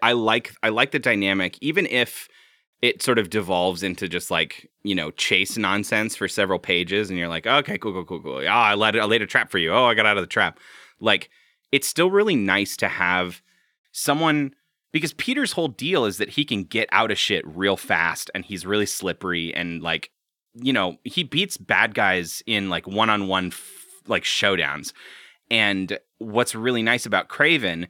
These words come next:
is that Kraven's just good enough and just, like, tr-,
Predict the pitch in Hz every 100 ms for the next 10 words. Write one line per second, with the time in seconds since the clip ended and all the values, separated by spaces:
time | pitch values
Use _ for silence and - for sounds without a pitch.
0 | _ _ _ 117 104 - 143 139 120 85
1 | 87 - 117 165 - 113 95 113 117 120
2 | 101 90 98 92 107 - 123 92 - -